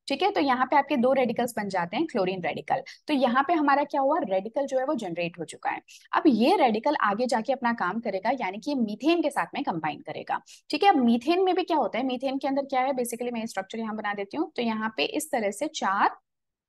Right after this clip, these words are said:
हाइड्रोजन मीथेन के ऊपर लगे होते हैं। आप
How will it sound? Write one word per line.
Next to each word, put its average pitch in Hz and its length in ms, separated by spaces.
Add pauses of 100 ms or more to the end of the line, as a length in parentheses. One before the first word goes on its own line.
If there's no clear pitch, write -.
(280)
हाइड्रोजन 320 480
मीथेन 196 320
के 202 80
ऊपर 180 200
लगे 147 200
होते - 200
हैं। - 120 (300)
आप 427 180